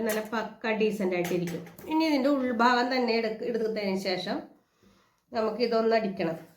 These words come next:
അതിന് മുമ്പായിട്ട് നമ്മൾ ചെറിയ, അധികം അല്ല, ഈ വളവ് വന്ന സ്ഥലത്തൊക്കെ ഉണ്ടല്ലോ, നമ്മുടെ ഈ ഒരു വളവ് വന്ന സ്ഥലങ്ങളിൽ ചെറിയ കട്ടിട്ട് കൊടുക്കുക. അപ്പൊ എന്താണ്,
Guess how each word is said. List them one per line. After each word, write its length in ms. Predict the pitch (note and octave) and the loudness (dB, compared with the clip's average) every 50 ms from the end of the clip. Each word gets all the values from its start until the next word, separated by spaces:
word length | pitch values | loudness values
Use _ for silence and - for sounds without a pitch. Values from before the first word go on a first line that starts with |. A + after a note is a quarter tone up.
| _ - | _ -2
അതിന് 240 | C#4 C#4 C#4+ D4 D4+ D#4+ | 2 4 6 6 6 8
മുമ്പായിട്ട് 420 | E4 D4+ C#4+ C4 B3+ B3 B3 B3+ C#4 C#4 | 8 8 6 6 4 4 2 2 0 0
നമ്മൾ 180 | C4+ B3+ B3 B3+ D#4 - - - - - - - - _ _ _ _ _ _ _ _ _ - _ _ - | 0 0 0 0 0 -2 -2 -4 -6 -6 -6 -10 -20 _ _ _ _ _ _ _ _ _ -20 _ _ -4
ചെറിയ, 480 | - D4+ C#4+ C#4 C#4+ C#4+ C#4+ C#4+ C#4+ C#4 B3+ - - A#3 | 0 2 4 4 4 4 4 4 4 2 0 -2 -2 -4
അധികം 360 | B3+ A3+ A3 C#4 D4 E4+ F4 E4 | -2 0 2 4 6 6 6 6
അല്ല, 120 | D4+ C4+ C4+ C4 C4+ | 6 4 4 4 2
ഈ 40 | C#4+ C#4 | 2 2
വളവ് 300 | E4 E4 D#4 D4 C#4 C#4+ D4 D#4+ | 2 2 4 4 4 4 4 4
വന്ന 200 | D#4 C#4+ C4 C4 C4+ C4+ | 4 4 4 2 2 2
സ്ഥലത്തൊക്കെ 540 | - D#4 C#4+ B3+ B3+ - B3+ B3 - C#4 B3 | 2 2 2 2 2 2 0 0 4 4 4
ഉണ്ടല്ലോ, 280 | A#3+ A3 F#3+ F3+ F3 E3+ F#3 G#3+ | 4 4 4 2 0 0 0 0
നമ്മുടെ 260 | G#3+ G#3+ G#3+ G#3+ A#3 C4+ | 0 0 0 0 2 2
ഈ 40 | C4+ C#4 | 2 2
ഒരു 100 | C4+ C#4+ C#4 D4 | 0 2 2 2
വളവ് 260 | C#4+ C4+ B3+ B3+ C#4+ D4 C#4 | 4 4 4 4 4 4 4
വന്ന 180 | B3+ A#3+ A#3 A3+ A3+ | 2 2 0 0 0
സ്ഥലങ്ങളിൽ 500 | B3+ B3+ A#3 G#3+ G3+ G3 F#3+ F#3+ F#3+ A3 C4+ D4+ - - - - - _ _ _ _ - | 0 0 0 0 0 0 0 0 2 0 0 -2 -4 -8 -18 -20 -20 _ _ _ _ 0
ചെറിയ 460 | - C4+ B3+ B3+ C4 C4 C4 C4+ D4 D4 D4 | 2 2 4 4 2 2 2 2 2 2 2
കട്ടിട്ട് 300 | C#4+ B3+ - A#3+ G3+ G3 G3+ | 0 0 2 0 0 2 2
കൊടുക്കുക. 320 | G3 F#3+ F#3 - - - - | 2 2 2 2 0 -4 -6
അപ്പൊ 120 | - - C#4+ C#4+ | -4 0 2 2
എന്താണ്, 260 | C#4+ C#4+ C#4+ C#4+ | 4 4 4 4